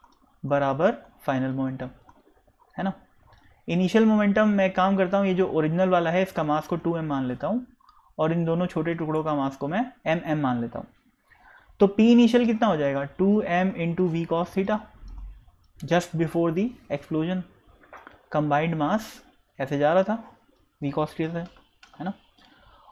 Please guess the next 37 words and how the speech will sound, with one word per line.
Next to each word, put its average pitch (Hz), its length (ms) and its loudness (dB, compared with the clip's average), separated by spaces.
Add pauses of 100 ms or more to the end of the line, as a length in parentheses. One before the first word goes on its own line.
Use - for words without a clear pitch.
और 160 200 2
just 208 340 2
बाद 151 320 2 (880)
ये 185 200 6
जो 220 360 6 (300)
काला 180 220 6
वाला 202 140 6
पार्टिकल 151 440 0
है 127 240 -12 (640)
वो 147 460 4 (840)
कितनी 196 260 2
स्पीड 202 240 2
से 202 140 -2
जा 190 160 4
रहा 196 100 4
है? 220 180 -4 (1000)
v 180 160 2
cos 202 240 2
theta, 208 260 2 (320)
मास 156 240 0
कितना 185 260 -2
है? 185 280 -2
m, 131 300 -10
तो 151 60 -6
इसका 156 200 -4
मोमेंटम 160 420 -4
कितना 175 200 -4
हो 175 120 -2
गया? 180 140 -2
एम 165 300 -4
v 170 260 -4 (160)
cos 160 360 -2
theta 170 340 -2 (600)
with 160 180 -2
a - 20 2
minus 151 340 -2
sign। 123 160 -8